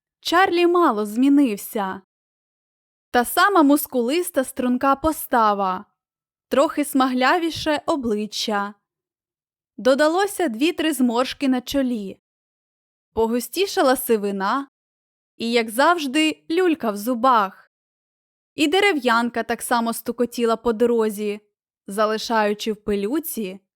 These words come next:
круглі сліди. Чарлі Блек щойно повернувся з чергового плавання на острови Курукусу, де він обмінював товари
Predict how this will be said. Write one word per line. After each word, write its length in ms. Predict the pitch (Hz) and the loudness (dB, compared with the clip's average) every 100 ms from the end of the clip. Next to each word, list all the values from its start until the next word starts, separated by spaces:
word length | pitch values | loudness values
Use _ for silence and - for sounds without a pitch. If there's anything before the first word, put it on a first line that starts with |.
| _ | _
круглі 460 | - 208 220 226 226 | -4 0 0 0 -4
сліди. 680 | - 233 233 208 196 185 - _ _ _ _ _ _ _ _ _ _ _ _ | -4 -4 -2 -2 -2 -6 -16 _ _ _ _ _ _ _ _ _ _ _ _
Чарлі 420 | - 240 233 247 247 | -2 0 0 0 -2
Блек 380 | 220 302 370 | 0 -2 -2
щойно 500 | - - 240 339 392 | -6 -2 0 2 -2
повернувся 880 | 320 311 311 285 294 294 - 269 - - | -2 -2 2 4 4 2 0 -2 -2 -8
з 120 | - | -8
чергового 640 | - 311 302 302 302 294 285 | -2 0 2 2 2 2 0
плавання 840 | 285 302 240 196 196 196 185 185 - _ - | 2 2 2 0 -6 -6 -6 -6 -12 _ -8
на 200 | 240 233 | -4 -2
острови 540 | 226 - 220 208 311 | -4 -2 -2 0 -4
Курукусу, 1040 | 311 277 294 294 294 247 220 - 196 185 - _ _ _ _ _ | -2 0 0 -2 -4 -4 -4 -4 -6 -6 -10 _ _ _ _ _
де 220 | - 220 208 | -4 -2 0
він 260 | 233 226 - | -2 -4 -2
обмінював 760 | 220 208 247 247 220 208 208 | -4 0 0 2 0 -2 -2
товари 680 | 220 202 220 339 302 202 | -4 0 2 2 2 -2